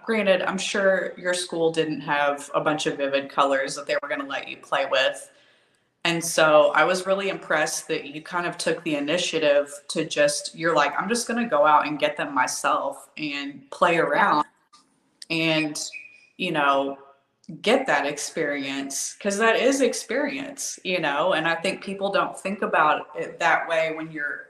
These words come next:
on a mannequin. And yes, it's not exactly like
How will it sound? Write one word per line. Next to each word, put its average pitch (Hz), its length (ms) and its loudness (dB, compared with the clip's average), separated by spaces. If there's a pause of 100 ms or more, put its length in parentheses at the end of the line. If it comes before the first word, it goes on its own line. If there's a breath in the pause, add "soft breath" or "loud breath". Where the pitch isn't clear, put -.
on 170 200 0
a 156 80 -4
mannequin. 156 800 -6
And 175 200 -6
yes, 170 360 2
it's 160 220 -8
not 165 400 0
exactly 156 540 -2
like 143 480 -2